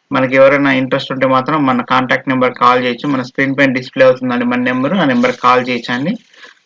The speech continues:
అలాగే మన దగ్గర చాలా number of videos అయితే అవైలబిలిటీ ఉన్నాయి మన ఛానల్లో.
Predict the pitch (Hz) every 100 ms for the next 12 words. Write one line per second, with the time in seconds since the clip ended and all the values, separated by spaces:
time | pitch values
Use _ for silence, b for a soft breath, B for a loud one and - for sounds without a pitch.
0 | - 135 147 151 143 131 135 143 - 135
1 | 131 127 135 147 143 139 139 143 139 131
2 | 127 131 131 127 123 123 120 123 - 131
3 | 127 127 156